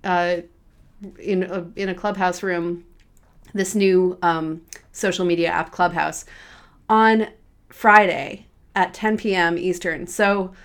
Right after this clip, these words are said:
while I normally would, like, go into Manhattan and hang out with friends, uh, I am going to be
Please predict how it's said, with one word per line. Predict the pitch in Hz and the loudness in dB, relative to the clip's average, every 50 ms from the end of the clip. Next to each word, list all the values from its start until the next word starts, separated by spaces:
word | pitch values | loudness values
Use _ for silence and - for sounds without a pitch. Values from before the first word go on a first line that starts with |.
| - - - - - - | -20 -20 -20 -20 -8 0
while | 214 220 220 226 | 4 6 6 8
I | 220 220 220 | 8 6 4
normally | 220 220 247 320 294 294 277 247 247 240 | 4 4 4 4 4 4 4 2 2 2
would, | 214 220 214 208 | 4 4 4 4
like, | 208 190 190 185 185 - | 4 0 0 0 -2 0
go | 202 196 202 208 | 0 2 2 2
into | 208 208 202 - 208 | 0 0 0 -2 -2
Manhattan | 208 185 208 208 185 170 180 - - 190 180 175 | -2 -2 -2 -2 -2 -2 -4 -4 -4 -4 -4 -4
and | 170 175 170 | -4 -4 -4
hang | 170 180 180 185 | -4 -4 -2 -2
out | 175 170 170 180 | -2 -2 -4 -4
with | 185 175 180 | -4 -6 -4
friends, | - 175 165 165 165 165 165 175 175 170 - - - - - - - - - - - - _ - | -4 -4 -2 -2 -2 -4 -4 -4 -6 -8 -12 -20 -20 -20 -20 -20 -20 -20 -20 -20 -20 -14 _ 2
uh, | 185 170 165 165 165 160 - - _ _ _ - | 2 2 2 2 -2 -6 -8 -10 _ _ _ -6
I | 185 208 | -2 2
am | 226 214 220 | 2 2 2
going | 214 208 208 226 226 | 2 2 0 0 0
to | 247 | -2
be | 202 202 208 202 190 185 | -4 -4 -4 -6 -6 -8